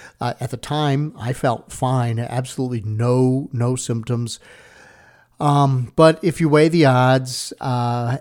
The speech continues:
and, you know, and then that I, that I might get it at that point, what I was thinking at that moment in time, and the fact that, honestly, my mom and dad live so far away and they live in a very remote area. It's not like you can fly up there,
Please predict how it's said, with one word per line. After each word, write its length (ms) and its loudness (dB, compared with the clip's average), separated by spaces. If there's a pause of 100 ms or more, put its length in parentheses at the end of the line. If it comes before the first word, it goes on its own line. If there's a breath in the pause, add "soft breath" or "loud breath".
and, 300 -2
you 60 -2
know, 180 -2
and 280 -6
then 300 -2 (120)
that 240 -6
I, 100 0
that 200 0
I 80 4
might 340 2
get 220 2
it 220 -8
at 100 -12
that 260 -8
point, 300 -14
what 160 -4
I 60 -4
was 120 -10
thinking 380 -4
at 180 -6
that 160 -4
moment 320 -2
in 80 -8
time, 400 -6 (560 loud breath)
and 140 0
the 40 -4
fact 300 -4
that, 100 -2
honestly, 480 -2 (140)
my 140 -2
mom 300 0
and 80 -2
dad 240 0
live 180 2
so 240 0
far 380 -2
away 360 0
and 100 -2
they 100 0
live 200 2
in 80 2
a 40 -2
very 400 2
remote 440 0
area. 300 0
It's 140 -8
not 120 -4
like 140 0
you 100 0
can 160 -6
fly 420 -4
up 200 -10
there, 260 -14